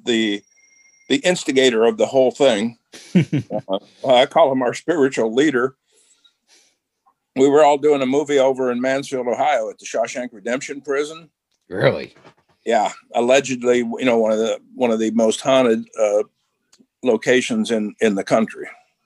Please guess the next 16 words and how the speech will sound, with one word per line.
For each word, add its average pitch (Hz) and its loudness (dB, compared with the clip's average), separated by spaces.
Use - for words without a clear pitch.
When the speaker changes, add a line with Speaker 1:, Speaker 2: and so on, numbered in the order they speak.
Speaker 1:
So 147 4
I 139 2
had 147 2
already 135 0
wrapped, - -2
and 113 -4
I 131 -4
think 147 -6
I 143 2
was 131 0
already 123 0
home. 143 -4
Uh, 101 -8
uh, 104 -4
but, 110 -8
uh, 113 0